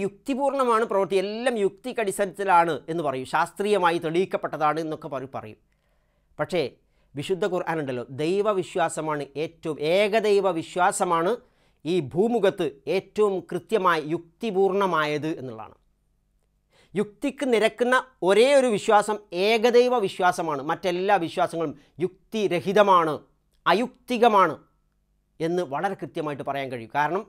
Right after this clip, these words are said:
അതിലേക്കാണ് അള്ളാഹു നമ്മളെ വിളിക്കുന്നത്. മാത്രമല്ല, ഒരു കാര്യം ശ്രദ്ധിക്കാനുള്ളത്, നമ്മൾ, ഏ, സാധാരണഗതിയിൽ മതങ്ങളെ സംബന്ധിച്ച് പറയുക,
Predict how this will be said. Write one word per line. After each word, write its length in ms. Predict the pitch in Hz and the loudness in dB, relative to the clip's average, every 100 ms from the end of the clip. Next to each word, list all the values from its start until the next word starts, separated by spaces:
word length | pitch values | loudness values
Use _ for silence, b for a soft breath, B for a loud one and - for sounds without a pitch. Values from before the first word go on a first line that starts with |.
| 160 | -2
അതിലേക്കാണ് 440 | 180 214 185 156 147 | 0 0 -2 -4 -2
അള്ളാഹു 220 | 143 143 135 b b - | -2 -4 -12 b b -10
നമ്മളെ 220 | 135 139 | -8 -6
വിളിക്കുന്നത്. 320 | 131 127 127 135 | -8 -10 -12 -10
മാത്രമല്ല, 300 | 151 180 185 180 | -10 -4 -2 -2
ഒരു 60 | 185 | 0
കാര്യം 300 | 165 175 185 - | -2 -2 -4 -8
ശ്രദ്ധിക്കാനുള്ളത്, 600 | 156 156 180 185 170 160 208 _ _ _ _ _ _ _ _ | -10 -4 -2 0 0 0 -4 _ _ _ _ _ _ _ _
നമ്മൾ, 320 | 139 156 185 135 _ _ _ _ _ _ _ _ _ | -8 -2 -2 -2 _ _ _ _ _ _ _ _ _
ഏ, 120 | 143 151 | -8 -4
സാധാരണഗതിയിൽ 680 | - 147 180 180 180 175 180 151 | -2 0 2 2 2 0 0 0
മതങ്ങളെ 360 | 147 180 202 | 0 0 0
സംബന്ധിച്ച് 480 | 190 175 175 170 185 | -2 -4 -4 -6 -6
പറയുക, 300 | 156 160 170 | -4 -2 -4